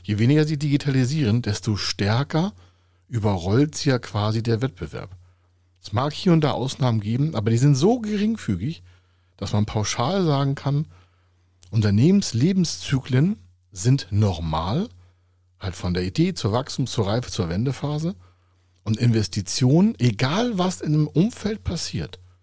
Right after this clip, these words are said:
sind zwingend notwendig und Zweifel ist etwas, was ein Unternehmer sich nicht leisten kann. Wer Zweifel hat, muss ein hohes Luxusvolumen haben. Nochmal, also wenn Sie als Unternehmerentscheider zweifeln zu investieren,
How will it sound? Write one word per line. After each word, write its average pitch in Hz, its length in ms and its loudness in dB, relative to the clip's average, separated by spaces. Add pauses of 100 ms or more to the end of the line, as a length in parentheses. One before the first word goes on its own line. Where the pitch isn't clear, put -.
(480)
sind 120 340 2
zwingend 190 580 2
notwendig 175 800 0 (340)
und 110 220 2
Zweifel 151 560 2
ist - 300 -4
etwas, 120 480 -4
was 107 160 -4
ein 101 100 -4
Unternehmer 98 720 2
sich 113 260 -4
nicht 120 400 2
leisten 123 440 -4
kann. - 200 -16 (840)
Wer 92 220 -4
Zweifel 170 720 2
hat, 165 180 -2
muss 110 240 0
ein 87 300 -4
hohes 170 340 4
Luxusvolumen 82 1000 -2
haben. - 240 -12 (1500)
Nochmal, - 520 -4
also 98 240 -6
wenn 104 140 2
Sie 110 100 2
als 104 140 -2
Unternehmerentscheider 147 1200 2
zweifeln 131 720 0
zu - 140 -6
investieren, 98 760 -4